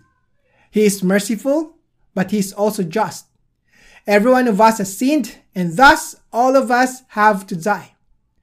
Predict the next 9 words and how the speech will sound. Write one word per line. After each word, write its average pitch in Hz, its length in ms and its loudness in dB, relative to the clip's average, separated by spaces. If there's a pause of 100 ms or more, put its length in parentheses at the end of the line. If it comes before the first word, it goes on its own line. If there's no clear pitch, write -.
(440)
That's 233 320 0
how 233 160 0
the 202 140 2
law 214 180 2
works. 196 600 -6 (440)
It 202 160 -6
demands 220 400 2
a 208 60 -4
penalty. 208 640 -6